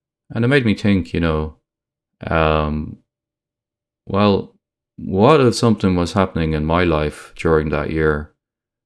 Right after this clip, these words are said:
What if I needed help with something? What if I just wanted to, you know, catch up for a beer or to just hang out? Um, it becomes kind of transactional,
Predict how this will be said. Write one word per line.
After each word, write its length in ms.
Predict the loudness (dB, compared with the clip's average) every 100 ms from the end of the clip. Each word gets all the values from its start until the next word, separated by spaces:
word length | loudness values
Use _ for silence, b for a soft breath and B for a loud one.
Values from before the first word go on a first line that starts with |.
| _ -2
What 120 | 0
if 100 | 4
I 140 | 4
needed 280 | 4 0 -2
help 240 | -4 -4
with 100 | -6
something? 480 | -6 -6 -6 -6 -6
What 200 | -2 0
if 100 | 2
I 100 | 2
just 240 | 0 -4 -4
wanted 320 | -2 -4 -4
to, 520 | -4 -2 -2 -4 -6
you 120 | -6 -4
know, 160 | -4
catch 280 | -2 -2 0
up 140 | -4
for 160 | -4 -6
a 40 |
beer 560 | -2 2 4 6 4 2
or 380 | 0 0 0 -4
to 520 | -6 -6 -6 -8 -10 -18 _ _ _ _ -6
just 200 | -6 -2
hang 220 | -2 2
out? 300 | 4 4 2 -6 _ _ _ _ _ _ _ _ -12
Um, 720 | -6 -2 -2 -4 -6 -8 -10 -14 _ _ _ _ _ _ _ -20 _ _ _ _ -20 -20 _ _
it 140 | -4 0
becomes 580 | 2 4 6 6 4 0
kind 260 | 2 4
of 340 | 4 2 -6 -6
transactional, 960 | 0 2 4 2 0 -4 -4 -4 -8